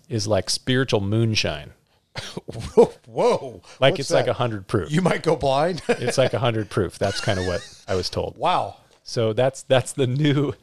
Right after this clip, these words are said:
Speaker 1: maybe that should be a,
Speaker 2: We'll
Speaker 1: um,
Speaker 2: work
Speaker 1: put
Speaker 2: that
Speaker 1: on
Speaker 2: in
Speaker 1: to
Speaker 2: for
Speaker 1: the
Speaker 2: sure.
Speaker 1: ratings on
Speaker 2: One hundred
Speaker 1: the,
Speaker 2: proof.
Speaker 1: on the Questions podcast. Yeah.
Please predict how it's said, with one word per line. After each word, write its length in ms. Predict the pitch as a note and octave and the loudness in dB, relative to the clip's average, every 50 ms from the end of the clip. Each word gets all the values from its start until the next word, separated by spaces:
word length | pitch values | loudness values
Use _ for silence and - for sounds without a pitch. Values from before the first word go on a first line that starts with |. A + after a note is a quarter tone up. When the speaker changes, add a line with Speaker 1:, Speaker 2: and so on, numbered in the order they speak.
| _ _ _ _ | _ _ _ _
Speaker 1:
maybe 240 | - C#3 D#3+ F#3 A3+ | -2 -2 -2 0 2
that 200 | G#3+ G#3 F#3 D#3 | 4 2 4 4
should 180 | - - D3+ B2 | 2 -2 0 0
be 160 | B2+ C3 B2+ | 2 2 2
a, 100 | B2 A#2 - | 2 2 0
Speaker 2:
We'll 220 | - D3 C#3+ F3 F#3+ | -4 -2 0 0 2
Speaker 1:
um, 60 | E3 | 2
Speaker 2:
work 160 | E3+ E3+ E3 | 0 0 0
Speaker 1:
put 100 | - C3+ | 0 0
Speaker 2:
that 60 | A2 A#2 | 2 2
Speaker 1:
on 80 | - D#3+ | 2 0
Speaker 2:
in 40 | C3+ | -2
Speaker 1:
to 100 | A#2 C3 B2+ | -2 -4 -2
Speaker 2:
for 40 | |
Speaker 1:
the 80 | A#2 A2 | -2 0
Speaker 2:
sure. 120 | G#2 D#3+ C3+ | 2 2 2
Speaker 1:
ratings 320 | A#2 A#2+ B2+ B2+ C3 C3+ | 2 2 0 0 0 0
on 60 | C3 D#3 | 0 2
Speaker 2:
One 40 | D#3+ | 2
hundred 220 | D3+ D#3+ D#3 D3+ | 2 2 2 0
Speaker 1:
the, 40 | D3 C#3+ | -2 0
Speaker 2:
proof. 160 | D3 C#3+ B2+ | 0 0 0
Speaker 1:
on 80 | B2+ | 0
the 80 | C#3 C3 | -2 -2
Questions 360 | - - C3+ - - C#3 C3 | 0 0 0 0 0 -4 -4
podcast. 500 | - C#3 C3 C3 - - C3+ D3 - - - | 0 2 2 2 2 -2 -2 -2 -4 -4 0
Yeah. 200 | A#2 A2+ G2 | 2 2 2